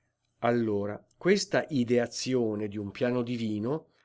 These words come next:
segue quando l'anima confronta o rimanda in confronto il suo riflesso presente con quell'impulso monadico che l'ha trasferita nell'essere, cioè con quell'impulso monadico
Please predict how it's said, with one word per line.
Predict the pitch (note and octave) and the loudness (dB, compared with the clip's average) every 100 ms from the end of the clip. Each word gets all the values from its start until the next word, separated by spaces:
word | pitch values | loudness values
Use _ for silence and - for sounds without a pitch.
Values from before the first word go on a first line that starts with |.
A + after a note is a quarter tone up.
| _ | _
segue | - - C#3 C3 E3 G3+ | -10 4 6 8 8 6
quando | B2+ A#2+ B2+ | 4 2 4
l'anima | C3+ D3 D#3+ F3+ | 6 6 6 4
confronta | F#3 D3+ - E3+ E3+ C3+ A#2 G#2+ | 4 0 4 6 6 4 0 -2
o | A2 | 0
rimanda | A#2 C3 D#3 C#3+ B2 A#2 | 0 4 4 4 2 0
in | A#2 A#2+ | 0 0
confronto | - G3+ G3 C#3 A2+ A2 G2+ B2 | 2 2 2 0 0 -2 -2 -2
il | |
suo | G2+ - D3+ | -2 -2 -2
riflesso | F#3 A2+ G#2 G2+ - C3 - - - _ | 0 -2 -2 -4 -6 -8 -12 -20 -20 _
presente | E3+ A3+ F3+ B2 G#2+ - D#3+ | 6 8 8 2 -2 -2 2
con | G#3 G3 | 4 6
quell'impulso | G#3+ G#3+ F#3+ G3 F#3+ G#3 | 6 6 2 0 0 2
monadico | G#3+ D3+ B2 A#2+ B2 C#3+ C3+ - _ _ _ | 4 2 0 -2 -2 -2 -4 -8 _ _ _
che | - | 0
l'ha | D#3+ C#3+ | 4 4
trasferita | - D3 - E3 A2 A#2+ | 2 -4 0 0 0 -2
nell'essere, | A#2+ A#2+ A2+ G2+ - A2+ - _ _ _ | -2 -2 -2 -4 -8 -12 -14 _ _ _
cioè | - C3 C3 | -6 -4 -2
con | B2+ | -4
quell'impulso | - D3 C#3 C3 D#3+ - B2+ | 2 2 2 -2 -6 -4 -2
monadico | E3+ D3 B2 B2 B2+ E3 E3+ | 0 2 2 -2 0 0 0